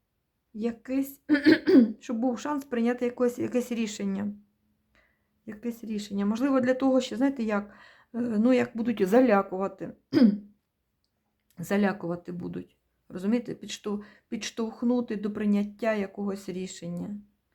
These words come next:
Чи буде в окупації. М, підлість, підступність, брехня.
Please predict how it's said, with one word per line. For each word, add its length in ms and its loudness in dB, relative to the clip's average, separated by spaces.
Чи 160 -14
буде 360 -6
в 60 -8
окупації. 880 -12
М, 600 -8
підлість, 420 -6
підступність, 680 -12
брехня. 600 -6